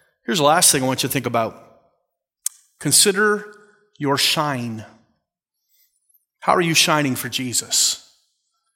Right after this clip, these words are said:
Matthew five sixteen was the verse I was gonna start out with. "Let your light so shine before men that they may see your good works and glorify your Father which is in heaven."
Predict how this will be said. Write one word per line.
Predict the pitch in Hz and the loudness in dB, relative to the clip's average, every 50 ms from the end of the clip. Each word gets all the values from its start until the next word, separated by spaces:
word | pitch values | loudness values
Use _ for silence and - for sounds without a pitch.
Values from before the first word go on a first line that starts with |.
| _ _ _ _ _ _ _ | _ _ _ _ _ _ _
Matthew | - 180 196 196 208 196 | 0 0 2 2 2 2
five | 143 - 160 160 175 170 | 4 4 6 6 6 4
sixteen | - - 160 143 - - - 175 160 143 123 120 127 131 131 139 139 143 147 | 2 0 2 2 0 0 0 0 0 0 0 -2 -4 -6 -10 -14 -16 -12 -8
was | 151 143 127 | -4 -4 -2
the | - 131 | -2 0
verse | 120 156 165 151 - | 2 2 2 4 4
I | 151 127 | 2 2
was | 127 127 123 | 0 0 -2
gonna | - 156 147 131 | 0 0 0 2
start | - - - 143 139 131 | 2 2 2 2 0 0
out | 131 139 143 135 | 0 0 0 -2
with. | 127 120 117 - - - - _ - - - - - _ _ | -2 -4 -4 -4 -6 -8 -10 _ -20 -20 -20 -20 -20 _ _
"Let | - 214 190 | 2 4 4
your | 156 147 147 | 4 4 2
light | 139 143 160 185 202 202 | 4 4 4 2 2 2
so | - - 196 180 | 0 0 0 2
shine | - - - - 185 175 180 175 | 2 2 2 2 2 2 2 0
before | 160 160 151 - 160 151 147 | -2 -2 -4 -2 -2 -2 0
men | 147 151 151 160 165 165 165 160 - - _ _ _ _ _ _ _ _ _ - | 0 0 0 0 -2 -6 -10 -14 -18 -20 _ _ _ _ _ _ _ _ _ -8
that | 151 139 - | -6 -2 0
they | 160 180 | 2 2
may | 208 208 185 | 4 4 4
see | - - - | 4 4 4
your | 190 175 165 | 4 2 2
good | 160 175 160 | 0 0 0
works | 170 196 185 - - | 0 0 2 2 0
and | 165 139 | 0 0
glorify | 147 160 156 151 - 170 156 | 0 0 2 2 2 2 2
your | 156 151 143 | 2 0 0
Father | - 185 - 180 156 139 | 0 2 2 2 2 0
which | 139 143 - - | -2 -2 -2 -4
is | 139 127 | -4 -4
in | 147 143 | -4 -6
heaven." | 147 196 214 - - 127 | -6 -10 -10 -10 -12 -14